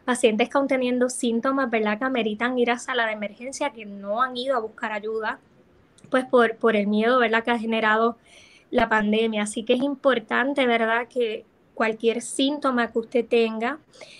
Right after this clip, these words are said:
trate de hablarlo con su médico para poderlo dirigir, no se quede en casa,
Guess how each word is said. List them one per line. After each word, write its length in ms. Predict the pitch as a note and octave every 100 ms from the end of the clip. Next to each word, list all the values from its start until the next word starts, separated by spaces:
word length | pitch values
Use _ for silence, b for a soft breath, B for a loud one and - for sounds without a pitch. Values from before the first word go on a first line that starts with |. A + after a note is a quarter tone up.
| B
trate 320 | B3 A3 A3
de 60 | A3+
hablarlo 460 | A#3+ B3+ A#3 A3+ A3+
con 200 | A#3+ B3
su 140 | C#4+
médico 540 | C#4 A#3 A3 A3+ C#4
para 260 | - B3+ A#3
poderlo 400 | - G#3 G3+ G#3
dirigir, 580 | A3 B3 C4+ B3+ A3 A#3
no 140 | A3+
se 140 | - A3
quede 200 | A3+ A3+
en 120 | B3+
casa, 540 | B3+ G#3 G#3 - -